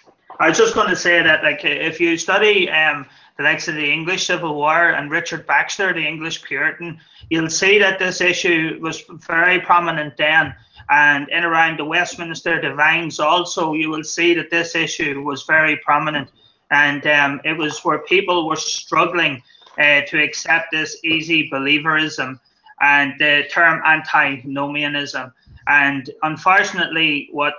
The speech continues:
always seems to happen when somebody presents antinomianism clearly,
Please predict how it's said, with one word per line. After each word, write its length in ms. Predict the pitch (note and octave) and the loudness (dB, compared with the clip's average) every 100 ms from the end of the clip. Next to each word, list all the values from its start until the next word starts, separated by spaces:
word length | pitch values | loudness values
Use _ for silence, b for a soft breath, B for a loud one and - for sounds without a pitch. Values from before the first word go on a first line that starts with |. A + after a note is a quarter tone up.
| - | 2
always 480 | D#3+ F3 F3 E3 - | 2 4 0 -2 -8
seems 240 | E3 D#3+ | -8 -6
to 100 | D#3+ | -2
happen 500 | - D#3+ E3+ D#3+ D3 | 2 2 2 -2 -4
when 180 | C#3+ C#3+ | -6 -6
somebody 460 | C#3+ - E3 D#3+ D#3 - | -6 -8 -6 -4 -6 -6
presents 840 | D3 D#3 D#3+ F3+ E3+ - - - - | -6 2 2 2 -6 -10 -12 -16 -2
antinomianism 1080 | E3+ E3+ E3+ E3+ E3 E3 D#3 D3+ D3 D3 B2+ | 0 0 0 -2 -2 -6 -6 -6 -6 -8 -10
clearly, 580 | - D3 E3+ E3+ D3+ C#3+ | -6 0 2 2 0 -6